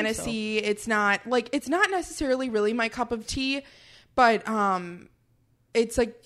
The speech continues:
Speaker 2: the second book just came out, and I think she's, like, reading that one. But I, like, was like, "Okay, I need to, like, I, I've listened to so many podcasts. I feel like I should get, just get into audiobooks." And talking about, like, how things are for some people and they aren't for others.
Speaker 1: Mm-hmm.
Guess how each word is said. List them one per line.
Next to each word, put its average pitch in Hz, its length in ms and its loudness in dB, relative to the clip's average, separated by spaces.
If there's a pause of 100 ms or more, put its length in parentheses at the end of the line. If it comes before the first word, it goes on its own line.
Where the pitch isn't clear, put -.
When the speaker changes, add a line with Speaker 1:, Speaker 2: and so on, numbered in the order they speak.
(220)
Speaker 2:
the 226 200 0
second 240 340 0
book 220 180 0
just 202 300 0
came 214 180 -2
out, 185 380 -4
and 214 100 -2
I 196 80 -2
think 196 220 -6
she's, 202 200 -8
like, 196 140 -4
reading 196 300 -6
that 185 160 -4
one. 208 320 -4 (520)
But 226 240 6
I, 220 600 2
like, 214 240 -2
was 202 200 -2
like, 190 160 -4
"Okay, 214 180 -6
I 190 140 -4
need 240 160 -2
to, 311 160 0
like, 233 380 -4 (200)
I, 202 540 -4 (360)
I've 208 160 -10
listened 247 280 0
to 214 40 0
so 226 160 -6
many 285 160 -6
podcasts. 208 520 -2
I 202 80 -4
feel 233 160 2
like 247 100 0
I 254 60 -2
should 226 160 -6
get, 202 180 -4
just 208 240 -8
get 233 80 0
into 190 160 -2
audiobooks." 190 640 -2 (560)
And 226 380 2
talking 233 300 -2
about, 240 180 0
like, 196 140 -2
how 190 320 0
things 208 280 -4
are 208 80 -2
for 214 140 -4
some 196 180 -4
people 196 300 -6
and 196 160 -4
they 190 100 -4
aren't 180 240 -8
for 208 140 -4
others. 185 360 -6
Speaker 1:
Mm-hmm. 196 280 -6